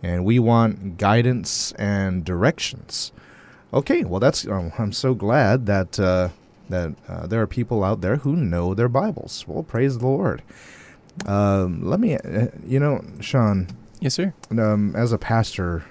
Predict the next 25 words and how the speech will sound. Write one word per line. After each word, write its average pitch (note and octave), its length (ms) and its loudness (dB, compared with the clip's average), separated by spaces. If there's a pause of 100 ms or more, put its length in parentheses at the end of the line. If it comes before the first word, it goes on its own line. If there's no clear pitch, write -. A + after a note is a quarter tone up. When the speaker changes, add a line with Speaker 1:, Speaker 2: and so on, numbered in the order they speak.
Speaker 1:
I G#2+ 160 0
am G2+ 120 0
expected F#2 720 -4
to D#2+ 440 -4
study F#2+ 320 -2
my F#2 180 -2
Bible F2+ 380 -4
and E2 260 -6
know A2 160 4
it G#2 160 0
fairly A2+ 400 0
well G#2+ 300 2
so - 160 -8
that F2+ 120 -2
I F2 120 0
can F#2+ 180 -2
teach D3 240 -4
it F2 100 -8
to F2 120 -8
other E2 120 -6
people. D#2+ 360 -10 (180)
Speaker 2:
Mm. C3+ 220 0 (320)
Speaker 1:
And G#2 200 0
I've G#2+ 220 2
read D#3+ 420 0